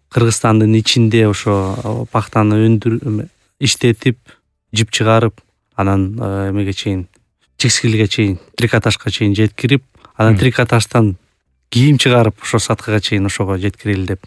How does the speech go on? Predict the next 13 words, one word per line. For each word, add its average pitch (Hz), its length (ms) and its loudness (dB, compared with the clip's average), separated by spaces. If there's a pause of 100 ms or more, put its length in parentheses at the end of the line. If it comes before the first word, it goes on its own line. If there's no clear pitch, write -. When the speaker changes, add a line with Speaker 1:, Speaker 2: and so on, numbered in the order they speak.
(480)
Speaker 1:
ойда. 104 340 0 (220)
Speaker 2:
Мм, 104 260 0 (320)
мм. 143 240 -2 (340)
Speaker 1:
Азырынча, 131 720 2 (380)
э, 104 400 2
биринчи 131 440 2
этапты 120 400 -2
бүтүрдүк, 131 520 0
каржылап. 139 480 -2 (300)
Текстильный 120 640 2
фабрика 107 460 0
иштеп 139 240 0
атат. 131 340 -2